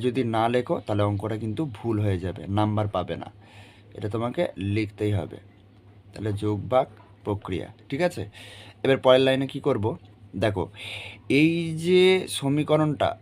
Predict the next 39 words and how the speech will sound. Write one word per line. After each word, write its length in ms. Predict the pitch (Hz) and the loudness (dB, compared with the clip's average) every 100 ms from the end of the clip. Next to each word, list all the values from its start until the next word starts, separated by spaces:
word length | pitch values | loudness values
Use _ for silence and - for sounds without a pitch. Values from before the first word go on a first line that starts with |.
| - | 0
এই 80 | 127 143 | 0 0
যে 80 | 151 | -2
সমীকরণটা 440 | 139 131 135 127 113 | -2 0 0 2 0
আছে, 120 | 104 78 - | 0 -4 -2
এই 80 | 127 151 | 0 0
সমীকরণটার 840 | - 135 143 139 139 143 147 151 151 - | 0 0 0 2 2 2 2 2 2 0
সাথে 240 | 147 147 143 - | 0 0 -2 0
এইটা 280 | 113 107 120 110 85 104 | 0 2 4 4 0 2
ভাগ 160 | 113 123 131 | 4 6 4
আকারে 220 | 139 143 139 | 4 4 2
আছে, 160 | - - - - | 0 -10 -14 -6
তাহলে 180 | 110 113 - | -2 -2 0
এইটা 240 | 117 123 131 - - 123 | 0 4 2 2 2 4
এই 80 | 131 | 4
দিকে 180 | 123 123 113 | 2 0 0
নিয়ে 140 | 110 104 | 2 2
যাব, 120 | 110 151 - 113 | 2 0 0 2
এর 120 | 139 165 113 | 2 0 -4
গুণ 160 | 110 110 101 | -2 0 0
আকারে 220 | 98 95 | 0 -2
হয়ে 120 | 90 71 | -2 -4
যাবে। 180 | 76 - - - - - | -8 -12 -18 -20 -20 -10
দেখো 180 | 90 - - 117 | -8 -6 -4 -4
এক্স 160 | 123 - | -4 -8
প্লাস 220 | 113 110 104 - | 0 0 0 -4
ওয়াই 240 | 98 98 78 - - - - - - - - - - - - - | 0 0 0 -6 -14 -20 -20 -20 -20 -20 -20 -20 -20 -20 -14 -6
is 100 | 110 117 | -4 -2
equal 220 | 120 120 104 | 2 2 2
to, 100 | 113 170 - - - | -4 -6 -10 -20 -6
দেখো 180 | 104 101 98 | -2 0 0
কে 100 | 120 117 113 | 0 0 2
প্লাস 220 | 123 117 - | 2 2 -2
ওয়ান 360 | 113 117 139 175 - | -2 2 2 0 -2
আর 80 | 107 104 | -4 -4
কে 100 | 117 117 117 | -4 -2 -2
মাইনাস 300 | 117 117 113 113 | -2 -4 -6 -2
ওয়ান 140 | 104 95 | 0 0
যেরকম 340 | 104 110 117 117 | -2 -2 -2 -4
আছে 140 | 117 | -4